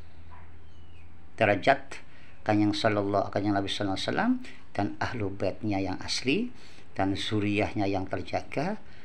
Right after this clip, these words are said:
dan juga tentunya di sini juga ulama juga ikut tercoreng gitu ya. Jadi nggak main-main masalah nasab itu ya.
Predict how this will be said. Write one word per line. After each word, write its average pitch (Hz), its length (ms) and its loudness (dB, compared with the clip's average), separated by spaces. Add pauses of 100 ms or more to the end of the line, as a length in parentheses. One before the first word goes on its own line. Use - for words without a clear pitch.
(200)
dan 95 160 2
juga 90 320 0
tentunya 139 480 0
di 95 160 -2
sini 107 320 -2
juga 110 400 -2
ulama 113 560 0
juga 107 320 -4 (320)
ikut - 240 -6
tercoreng 113 640 4
gitu 98 240 2
ya. - 80 4 (720)
Jadi 208 320 6
nggak 143 220 12 (580)
main-main 156 640 6
masalah 127 400 8
nasab 98 400 4
itu 98 320 -2
ya. 120 160 8